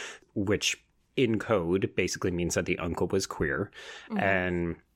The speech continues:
Speaker 1: they don't get to talk about him or ever see him. And I think that's offering both commentary on who Hal has to contend with in terms of, like, "Oh, do I grow up to be like my uncle and possibly risk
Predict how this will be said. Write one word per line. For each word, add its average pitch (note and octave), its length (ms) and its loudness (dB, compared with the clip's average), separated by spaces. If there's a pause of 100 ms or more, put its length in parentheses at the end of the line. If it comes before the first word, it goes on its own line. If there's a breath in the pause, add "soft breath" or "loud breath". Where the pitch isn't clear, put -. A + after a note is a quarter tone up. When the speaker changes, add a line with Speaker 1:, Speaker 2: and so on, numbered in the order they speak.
(280)
Speaker 1:
they F#2 440 2
don't F2 340 0
get F2+ 160 -2
to - 100 -4
talk - 300 -2
about E2+ 280 0
him F2 280 0
or F#2+ 240 2
ever E2+ 300 -2
see - 280 -2
him. D#2+ 600 -6
And A2 160 -2
I A#2+ 60 2
think E3+ 200 2
that's D#3 220 0
offering G#2+ 520 2 (320 loud breath)
both F#2+ 480 2 (360)
commentary A#2 760 2
on F#2 720 0 (460)
who A2+ 560 0
Hal F#2 580 0
has - 320 0
to G#2 120 -4
contend F#2+ 480 -2
with B2 200 0
in A2+ 100 2
terms F2+ 280 0
of, F2 140 -2
like, E2 260 0 (380 loud breath)
"Oh, G#2 200 4
do G2 200 2
I F#2 100 4
grow G2 180 2
up G2 140 0
to - 80 -6
be F2+ 200 0
like F2+ 220 2
my F2+ 140 0
uncle F2+ 400 0
and F#2+ 220 -2
possibly F2+ 480 0
risk F2+ 580 0